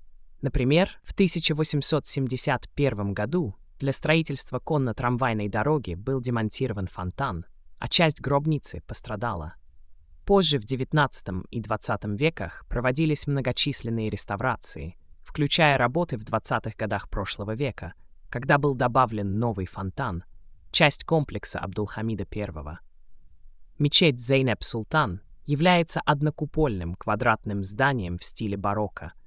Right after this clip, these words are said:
построенным с использованием чередующихся слоев камня и кирпича. Главный купол поддерживается четырьмя стенами и украшен шестнадцатью круглыми арочными окнами. В интерьере восхищает красный мраморный михраб и деревянный минбар,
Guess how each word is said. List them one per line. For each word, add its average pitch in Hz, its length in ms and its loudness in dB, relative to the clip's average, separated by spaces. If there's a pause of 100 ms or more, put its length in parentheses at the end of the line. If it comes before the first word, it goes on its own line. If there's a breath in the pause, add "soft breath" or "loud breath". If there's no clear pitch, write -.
(220)
построенным 170 520 4
с - 120 0
использованием 147 680 0
чередующихся 139 880 0
слоев 110 520 -2
камня 110 540 -4
и 107 100 -10
кирпича. - 640 -8 (640)
Главный 151 380 4
купол 90 500 -2
поддерживается 127 720 0
четырьмя 120 460 -2
стенами 98 580 0 (340)
и 147 100 0
украшен 139 480 2
шестнадцатью - 680 0
круглыми 110 520 -4
арочными 98 600 -4
окнами. 85 500 -6 (540)
В 143 100 -2
интерьере 147 540 2
восхищает 127 640 0
красный 135 480 2
мраморный 110 420 0
михраб 107 440 -6 (240)
и 139 60 -2
деревянный 113 520 0
минбар, 92 560 -2